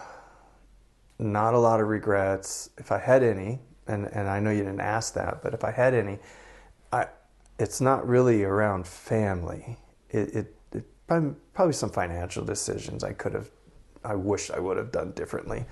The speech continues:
We all, we all have those, I'm sure. But, um, I would say, um, living a full life, trusting that God will do what he said is,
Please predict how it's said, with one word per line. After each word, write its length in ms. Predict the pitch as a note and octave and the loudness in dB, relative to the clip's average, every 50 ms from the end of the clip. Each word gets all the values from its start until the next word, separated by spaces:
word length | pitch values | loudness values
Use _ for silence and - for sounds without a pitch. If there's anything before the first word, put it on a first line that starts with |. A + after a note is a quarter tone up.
| - - - - - - - - - | -14 -20 -20 -20 -20 -20 -20 -10 -2
We 140 | - A#2+ A2+ | 2 4 6
all, 200 | A2 G#2 G#2 G2+ | 6 6 4 4
we 180 | - A#2+ A#2+ A#2+ | 4 4 6 8
all 340 | A2 G#2 G#2 G2+ - - - - | 8 8 6 4 -2 -10 -10 -4
have 240 | A#2 G2+ G2 G2 | -2 -2 -2 0
those, 240 | F#2+ F#2 F2+ F2+ F2+ | 0 0 0 0 -2
I'm 140 | F#2+ F#2 F2+ | -4 -6 -6
sure. 460 | - - F#2 F#2+ F#2 - - - - - | -6 -6 -4 -4 -4 -6 -8 -10 -6 -2
But, 320 | - A2+ G#2+ G#2+ - - - | 0 2 2 0 -2 -4 -6
um, 400 | G#2 G2+ F#2+ F2+ F2+ F2+ F2+ F#2 - - _ _ - - - - - - - - _ _ _ - - - _ _ _ _ - | -4 -4 -4 -4 -4 -6 -8 -10 -14 -20 _ _ -20 -20 -20 -20 -20 -20 -20 -20 _ _ _ -20 -20 -20 _ _ _ _ -8
I 160 | - A#2+ C3 | -6 -4 -2
would 220 | D#3+ F3 D#3+ E3 | 0 -2 -2 -2
say, 600 | - - - - A#2+ G#2+ F#2 E2+ F2 - G2 G#2 - - - _ _ _ _ _ _ _ - - | -4 -4 -2 0 0 2 0 0 -2 -4 -6 -8 -12 -16 -20 _ _ _ _ _ _ _ -12 -10
um, 420 | G#2+ G2 G2 G2 F#2 F#2 F#2 F#2+ - - _ _ _ | -8 -8 -6 -6 -8 -8 -10 -12 -16 -20 _ _ _
living 320 | - G#2 A2 B2 C#3+ D3 | -4 -2 0 0 0 0
a 60 | C#3 B2 | -2 -2
full 340 | - - - A#2+ A2+ A2+ | -6 -4 -2 0 0 2
life, 540 | A2 G2+ F2+ F2+ F2+ F2 F2 F2 - - - _ _ - - - - - - - - _ _ _ _ _ _ _ _ _ - | 2 2 2 0 0 -2 -4 -6 -10 -16 -20 _ _ -20 -20 -20 -20 -20 -20 -20 -20 _ _ _ _ _ _ _ _ _ -16
trusting 1000 | - - - - - A#2+ A2+ A#2 A#2 - - - B2 A#2 A#2 A2 G#2+ G#2+ A2 G#2+ - _ _ _ _ - - - _ _ _ _ _ _ _ _ _ _ _ _ _ _ _ _ - | -14 -12 -10 -4 0 0 2 2 0 -2 -2 -2 0 0 0 -2 -2 -4 -6 -10 -14 _ _ _ _ -20 -20 -20 _ _ _ _ _ _ _ _ _ _ _ _ _ _ _ _ -4
that 280 | G#2+ G2 - - - - | -2 -2 -2 -4 -4 -2
God 520 | A2 G#2+ G2+ F#2+ F#2+ F#2+ F#2+ - B2 - - _ _ _ _ _ _ _ _ _ _ _ _ _ _ _ _ _ | 0 2 4 4 4 2 2 0 -6 -12 -18 _ _ _ _ _ _ _ _ _ _ _ _ _ _ _ _ _
will 180 | - A2+ G2+ F#2+ | -6 -4 -4 -4
do 260 | F2+ - - G2 F#2+ | -4 -4 -2 0 0
what 120 | F#2+ F#2+ F#2 | 0 0 -2
he 80 | G2 | -4
said 420 | - - - - - - - D#3+ - - _ _ _ _ _ _ _ _ - | -6 -6 -8 -8 -8 -10 -12 -12 -14 -18 _ _ _ _ _ _ _ _ -4
is, 400 | B2+ A#2 G2+ G2 - - - - | -2 -2 -2 -2 -4 -6 -8 -10